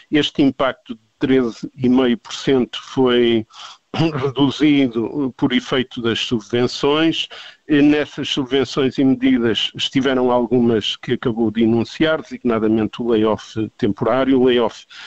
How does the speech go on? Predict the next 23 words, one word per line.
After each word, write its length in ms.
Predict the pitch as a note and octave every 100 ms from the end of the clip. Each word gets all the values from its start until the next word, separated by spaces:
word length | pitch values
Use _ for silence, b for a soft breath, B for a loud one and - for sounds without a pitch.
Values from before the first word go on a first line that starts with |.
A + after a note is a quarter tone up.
| B
foi 180 | C#3+ C3
uma, 280 | A#2+ A#2 B2
uma 360 | - C3 B2 A#2
medida 480 | A#2 A#2 A#2 G#2+ A2
de, 640 | G2 A2 G#2+ G#2 G2+ - _ _ -
de, 480 | A#2+ - A#2 -
de, 320 | A#2+ A2+ A#2 -
de 80 | A2+
necessidades 680 | B2 - - C3+ C3 A#2+ -
imediatas 680 | B2+ A#2+ B2+ A#2+ - G#2+ -
que, 380 | - B2 A2+ G#2+ B B B -
que, 640 | C4 D#3 A#2 - - - - -
que 140 | C3
era, 220 | A2 A#2+ - - - -
que 140 | -
era 280 | A2 A2+ G#2+ G2 -
preciso 500 | - - A3+ C#3 A#2+
aplicar, 760 | G#2 - A#2+ - C3+ C#3+ D3+ E3 B B B B -
mas, 340 | C#3+ E3 F3 -
eh, 480 | G#3 E3 D#3+ F3+ D#3+ D3
lembremos 600 | D#3+ C#3+ D3+ E3 D#3+ -
desde 280 | C3+ A#2+ B2+
logo 240 | C3+ C#3